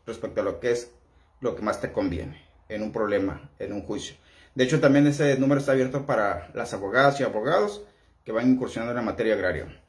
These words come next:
En Facebook también puedes ingresar al grupo Derecho Agrario.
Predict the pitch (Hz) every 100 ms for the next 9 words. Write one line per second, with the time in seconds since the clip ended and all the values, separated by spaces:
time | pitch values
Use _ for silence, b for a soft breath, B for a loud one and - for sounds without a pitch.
0 | b b b - 139 127 185 208 208 262
1 | - - 123 139 143 165 160 156 131 127
2 | 175 208 - _ 123 120 151 165 196 185
3 | 127 107 113 - 143 - 92 82 80 -